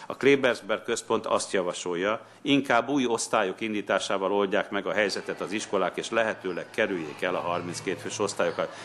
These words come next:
Na most ilyet én is tudok javasolni, ott, ahol van megfelelő osztály. Nagyon kíváncsi vagyok, hogy ezt hogy fogják olyan helyeken megoldani, ahol ez nehézséget okoz. Nekünk is lehet, hogy majd el kell gondolkodnunk, hogy a Rózsa utcában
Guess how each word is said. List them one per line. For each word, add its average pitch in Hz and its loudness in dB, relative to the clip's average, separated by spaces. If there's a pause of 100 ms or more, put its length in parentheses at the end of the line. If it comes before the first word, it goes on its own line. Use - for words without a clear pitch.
(140)
Na 101 0
most 110 0
ilyet 123 6
én 123 0
is 117 -4
tudok 101 -2
javasolni, 98 0
ott, 98 0
ahol 92 0
van 90 0 (480)
megfelelő 92 2
osztály. 95 2
Nagyon 104 0
kíváncsi 90 -2
vagyok, 92 0
hogy 92 -2 (280)
ezt - 0
hogy 104 4
fogják 95 2
olyan 95 4
helyeken 92 2
megoldani, 90 2 (280)
ahol 90 2
ez 87 2
nehézséget 90 2
okoz. 104 2
Nekünk 120 0
is 98 -6
lehet, 90 0
hogy 90 -4
majd 90 -2
el 92 0
kell 90 0
gondolkodnunk, 90 -2
hogy 92 2
a 92 4
Rózsa 92 2
utcában 92 0